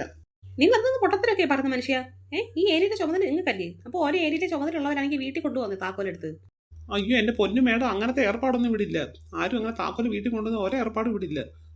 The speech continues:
Speaker 2: പക്ഷെ അവൻ ഇന്നലെ എന്തോ അബദ്ധത്തിൽ മറന്നുപോയതാ. ഇന്നലെ അവൻ വീട്ടിൽ ചെന്നിട്ട് എന്നെ വിളിച്ച് ഇങ്ങോട്ട് പറഞ്ഞത് ഈ ഏരിയയിലെ താക്കോൽ അവന്റെ കയ്യിലായിപ്പോയെന്ന്. അതായെങ്കിൽ ഇനിയിപ്പോ നാളെ അവൻ ജോലിക്ക് വരുമ്പോ കൊണ്ടുവരാൻ എന്നോട് പറഞ്ഞിരുന്നത്.
Speaker 1: അയ്യോ, ഇനിയിപ്പോ എന്ത് ചെയ്യും ശാന്തേ?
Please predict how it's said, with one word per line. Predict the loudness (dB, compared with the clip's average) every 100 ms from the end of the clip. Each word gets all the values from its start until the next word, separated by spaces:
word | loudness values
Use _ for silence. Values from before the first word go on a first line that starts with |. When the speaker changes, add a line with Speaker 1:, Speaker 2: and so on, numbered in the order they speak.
| -12
Speaker 2:
പക്ഷെ | -6 -2
അവൻ | 0 0
ഇന്നലെ | 0 0 0
എന്തോ | 0 0
അബദ്ധത്തിൽ | 0 -2 -2 0
മറന്നുപോയതാ. | 0 0 0 0 -2 -6 -8 -12
ഇന്നലെ | -6 -4
അവൻ | -2 -2 -2
വീട്ടിൽ | -4 -4
ചെന്നിട്ട് | -4 -4 -2
എന്നെ | -4 -4
വിളിച്ച് | -6 -6
ഇങ്ങോട്ട് | -6 -6 -8
പറഞ്ഞത് | -6 -6 -6 -10 -18 -20 -12 -4
ഈ | -2
ഏരിയയിലെ | 0 -2 -4
താക്കോൽ | -4 -4 -4
അവന്റെ | -4 -4
കയ്യിലായിപ്പോയെന്ന്. | -4 -4 -4 -4 -6 -8 -12 -20 -18
അതായെങ്കിൽ | -10 -8 -6
ഇനിയിപ്പോ | -6 -6 -6
നാളെ | -4 -4
അവൻ | -4 -4 -4
ജോലിക്ക് | -6 -6 -4
വരുമ്പോ | -4 -4
കൊണ്ടുവരാൻ | -6 -6 -4 -4
എന്നോട് | -6 -6
പറഞ്ഞിരുന്നത്. | -4 -6 -6 -10 -10 -16 _ _ -20 4 8
Speaker 1:
അയ്യോ, | 10 8
ഇനിയിപ്പോ | 6 4
എന്ത് | 4 4
ചെയ്യും | 4
ശാന്തേ? | 2 2